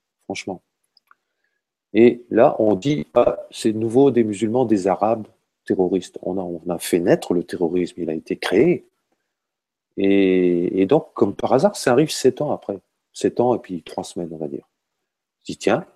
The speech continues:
est-ce que les prophéties, elles fonctionneraient comme ça, tous les sept ans, par, par, par cap ? Alors après, j'ai, j'ai calculé un peu. J'ai dit, tiens, le onze septembre, si on rajoute sept ans plus, euh, allez, on va dire trois semaines,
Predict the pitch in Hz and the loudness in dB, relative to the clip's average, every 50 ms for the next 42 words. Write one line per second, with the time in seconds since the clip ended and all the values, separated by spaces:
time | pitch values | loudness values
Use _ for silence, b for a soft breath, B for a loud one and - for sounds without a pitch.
0 | _ _ 104 98 - - 107 104 101 98 - - 104 - - 92 85 - - 87 | _ _ -8 -8 -4 -4 -2 -2 -2 -2 -2 -4 -4 -2 -2 -6 -6 2 2 2
1 | 80 - - - 92 - - - 104 95 92 117 123 123 - 127 110 - - - | 2 2 -6 -8 -6 -6 -6 -6 -6 -4 -2 0 -2 0 0 -2 -6 -4 -4 -4
2 | 190 190 - 143 123 120 120 120 - - 123 120 - - 165 202 220 _ - 117 | -4 -2 -4 -6 -4 -4 -6 -8 -6 -6 -8 -8 -6 -8 -10 -10 -8 _ -8 -8
3 | - _ _ - 107 - - _ _ _ _ _ _ _ - - - - _ - | -8 _ _ -4 -4 -4 -6 _ _ _ _ _ _ _ -16 -16 -16 -14 _ -8
4 | - 214 - - - _ _ _ _ _ _ _ _ _ _ _ _ _ _ _ | -8 -8 -8 -10 -20 _ _ _ _ _ _ _ _ _ _ _ _ _ _ _
5 | _ _ - 87 90 101 - - 196 175 123 113 104 90 80 80 82 85 - - | _ _ -4 -2 -2 0 2 4 4 4 4 4 0 0 0 -2 -8 -8 -8 -8
6 | 85 82 - - 156 180 185 139 95 - - 156 196 - _ _ _ _ _ _ | -8 -8 -4 0 2 4 4 2 2 2 2 2 2 0 _ _ _ _ _ _
7 | _ _ _ _ _ _ _ _ _ 101 90 - - - - 156 139 - - 98 | _ _ _ _ _ _ _ _ _ -4 -2 -2 -2 0 0 0 0 0 0 -2
8 | 107 131 127 - - 123 - _ - 143 160 165 151 123 - - 120 110 104 87 | -2 -2 -2 -4 -6 -6 -4 _ 0 2 2 0 0 -4 -2 0 0 0 0 -2
9 | 95 95 - 110 95 - - - 101 92 - - 120 113 107 - - 98 92 - | -4 -4 -4 -4 -4 -4 -2 0 0 0 2 2 2 2 0 -2 -8 -10 -10 -6
10 | - 92 85 85 80 78 80 85 85 78 80 80 - - 78 87 82 85 92 - | -6 -4 -2 0 0 0 0 0 -2 -2 -2 -2 -4 -2 -2 -2 -2 -2 -4 -10
11 | - - - - - - - 156 180 180 175 | -6 -4 -4 -4 -2 0 2 2 2 2 0